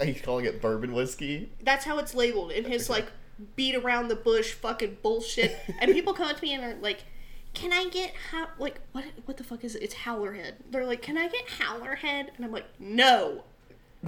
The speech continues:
Speaker 2: I've literally said no. Like, every time
Speaker 1: Do
Speaker 2: that
Speaker 1: you
Speaker 2: I'm
Speaker 1: have
Speaker 2: at
Speaker 1: it
Speaker 2: the
Speaker 1: in, at your
Speaker 2: Yeah.
Speaker 1: place? Okay.
Speaker 2: Like, every time I'm at the bar, I fucking push it to the back.
Speaker 1: <laughs>
Speaker 2: Like,
Speaker 1: Did he
Speaker 2: and
Speaker 1: only release a banana flavor? I figured it's Joe Rogan's face
Speaker 2: Yeah,
Speaker 1: on
Speaker 2: no,
Speaker 1: it,
Speaker 2: it's, like,
Speaker 1: so, okay.
Speaker 2: only banana flavored.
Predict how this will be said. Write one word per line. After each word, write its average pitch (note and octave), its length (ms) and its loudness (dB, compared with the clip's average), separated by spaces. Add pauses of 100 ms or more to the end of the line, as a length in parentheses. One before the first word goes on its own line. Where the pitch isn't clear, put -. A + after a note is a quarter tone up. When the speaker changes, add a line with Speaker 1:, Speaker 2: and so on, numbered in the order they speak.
Speaker 2:
I've C#4+ 240 8
literally C#4+ 440 0
said A#3 300 0
no. F#3+ 500 -2
Like, A3 240 0
every D4 280 4
time D4 280 -4
Speaker 1:
Do D4 60 -2
Speaker 2:
that C#4+ 60 2
Speaker 1:
you C4+ 60 4
Speaker 2:
I'm - 40 0
Speaker 1:
have G#2 220 6
Speaker 2:
at B2+ 60 4
Speaker 1:
it - 180 2
Speaker 2:
the A#2 40 -4
Speaker 1:
in, G2+ 160 -4
at C#4+ 120 2
your - 80 -2
Speaker 2:
Yeah. - 100 0
Speaker 1:
place? - 460 2
Okay. - 340 -2
Speaker 2:
Like, - 180 -4
every E4+ 220 2
time E4+ 240 -4
I'm D4 120 -4
at C#4+ 160 -4
the C4+ 60 -2
bar, A#3 280 0
I G#3+ 40 2
fucking A#3 340 -4
push A3+ 300 -2
it A3 140 -2
to A3+ 100 -4
the G3+ 100 -4
back. G3 400 4 (440)
Speaker 1:
<laughs> F#4+ 240 4 (360)
Speaker 2:
Like, A3+ 340 0
Speaker 1:
Did D#3+ 140 2
he - 80 6
Speaker 2:
and C4+ 100 8
Speaker 1:
only E3 160 4
release D#3+ 260 2
a C#3+ 60 6
banana A2+ 420 2
flavor? D#3 480 0
I B2 80 2
figured C#3 280 -2
it's A2+ 120 -12
Joe A#2+ 240 2
Rogan's A#2 440 2
face - 100 -2
Speaker 2:
Yeah, F#4+ 180 8
Speaker 1:
on E4 60 2
Speaker 2:
no, F4+ 220 2
Speaker 1:
it, - 60 2
Speaker 2:
it's, - 120 -6
like, D#4+ 100 -2
Speaker 1:
so, F3 60 0
okay. C4 240 0
Speaker 2:
only C#4+ 320 -4
banana A#3 340 -8
flavored. D#3+ 320 -10